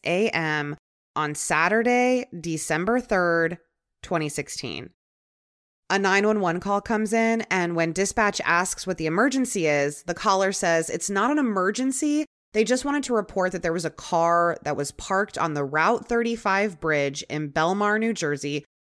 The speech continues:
which goes right over Shark River."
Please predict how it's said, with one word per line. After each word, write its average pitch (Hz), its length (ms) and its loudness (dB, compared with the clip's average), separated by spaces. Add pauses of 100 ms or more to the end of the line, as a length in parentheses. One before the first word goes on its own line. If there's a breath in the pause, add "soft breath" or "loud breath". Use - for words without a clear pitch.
(160)
which 180 240 -2
goes 180 220 2
right 175 320 2
over 160 560 2
Shark 151 380 0
River." 127 540 -6